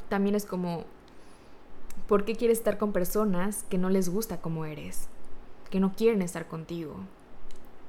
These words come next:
Y viéndolo siempre, no desde el victimismo, sino desde hacerte responsable de lo que sientes con ellos, no decir como,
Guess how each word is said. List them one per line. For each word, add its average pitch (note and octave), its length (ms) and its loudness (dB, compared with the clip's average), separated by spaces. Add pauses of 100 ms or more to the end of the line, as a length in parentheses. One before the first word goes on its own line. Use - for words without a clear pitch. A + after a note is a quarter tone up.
(1300)
Y B3+ 160 2
viéndolo C#4 500 4
siempre, A#3 560 2
no A3 200 4
desde G#3+ 240 4
el F#3 220 0
victimismo, F#3 760 2
sino F3 300 0
desde E3+ 200 0
hacerte F#3 320 0
responsable F#3 640 -2
de G#3+ 80 2
lo G#3+ 160 0
que A3 80 0
sientes G#3 320 2
con G#3 220 2
ellos, G#3 340 2
no F#3+ 160 2
decir F3+ 260 0
como, E3+ 260 -4